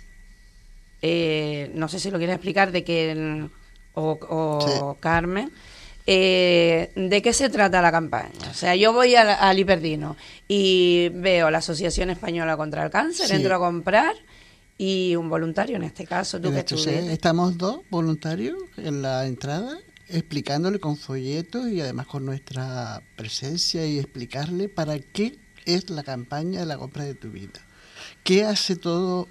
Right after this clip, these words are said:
Speaker 2: mm, la asociación con toda esa recaudación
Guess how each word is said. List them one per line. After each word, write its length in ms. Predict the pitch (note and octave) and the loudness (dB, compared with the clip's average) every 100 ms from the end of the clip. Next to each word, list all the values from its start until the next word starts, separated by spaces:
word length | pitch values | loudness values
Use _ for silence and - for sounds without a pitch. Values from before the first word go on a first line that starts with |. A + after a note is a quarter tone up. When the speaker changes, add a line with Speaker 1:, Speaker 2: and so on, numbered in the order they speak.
| - _ | -14 _
Speaker 2:
mm, 160 | D#3+ D#3 | -2 0
la 100 | C#3+ | -2
asociación 840 | C3 C3+ - B2+ - - - C#3+ - | -4 -8 -10 -10 -10 -8 -10 -14 -6
con 240 | E3+ D3+ | -4 -2
toda 160 | D#3+ D#3+ | -2 -2
esa 220 | E3+ G3 | 0 -2
recaudación 1300 | F#3+ E3+ D#3 C#3 C#3 B2+ C#3 - C#3+ - D4+ D#4+ | -4 -6 -6 -6 -6 -8 -8 -10 -8 -10 -10 -16